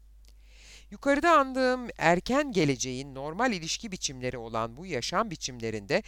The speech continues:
ağır bir bağımlılık korkusunun eşlik ettiği bağımsızlık arzusuyla temelinde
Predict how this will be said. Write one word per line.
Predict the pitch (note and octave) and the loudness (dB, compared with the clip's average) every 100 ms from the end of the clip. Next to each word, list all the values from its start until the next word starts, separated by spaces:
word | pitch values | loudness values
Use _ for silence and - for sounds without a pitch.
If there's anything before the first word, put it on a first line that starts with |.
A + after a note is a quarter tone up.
| - - - | -8 -8 2
ağır | F#3+ A#3 D4 | 6 6 4
bir | F#3+ F#3 | 0 -2
bağımlılık | D3 D3 C#3+ D3+ F#3+ | 0 0 -2 -4 -8
korkusunun | - C#3 - C3 C3+ C#3+ E3 | -8 -12 -12 -14 -14 -14 -12
eşlik | C#3 - G3 C3 | -10 -8 -6 -6
ettiği | A2 - B2 | -6 -6 -4
bağımsızlık | A#2 B2 A#2+ - A#2+ F3 C#3 | 0 0 -2 -6 -8 -2 0
arzusuyla | A2 G2 - F3 D3 G#2 G3+ - - - - | 0 -4 -16 -16 -6 -4 -4 -8 -20 -20 -4
temelinde | G#3+ G#3 G#3 G#3+ G#3+ G#3+ | 0 4 6 6 6 6